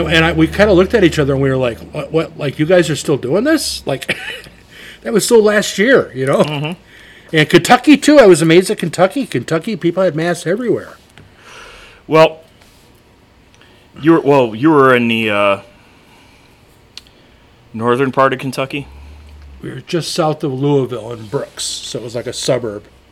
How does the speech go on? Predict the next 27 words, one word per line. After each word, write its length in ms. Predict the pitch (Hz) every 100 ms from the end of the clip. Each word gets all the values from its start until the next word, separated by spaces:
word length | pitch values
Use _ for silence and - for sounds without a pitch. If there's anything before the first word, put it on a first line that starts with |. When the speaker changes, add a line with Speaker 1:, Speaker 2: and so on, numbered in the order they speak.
| _
Speaker 2:
Yeah. 240 | 160 135 - - - - _ _ _ _ _ - - _ _ _ _ _ _ -
It's 280 | 139 - - _ _
different 360 | - 127 117 87
further 300 | 110 104 98
down. 280 | 92 85 - - - - - - - - - - - - - - - - _ _ _ _
'Cause 120 | 110
I 80 | 120
was 120 | 123
in 120 | 123
Nashville 500 | 117 127 127 - 113
on, 260 | 110 104 101
uh, 300 | 95 90 90 - _
in 120 | 98
March, 520 | 98 127 101 - - - _ - _ _ _ _ _
and, 260 | 104 101 98
uh, 320 | 101 90 90 - _ - - -
yeah, 320 | 98 160 147
it, 200 | 139 151
you 160 | 131 165
wouldn't 180 | 175 156
even 120 | 143
think 160 | 147 135
covid 220 | 147 139
was 120 | 123
a 40 |
thing 260 | 113 147 139
there. 200 | 92 101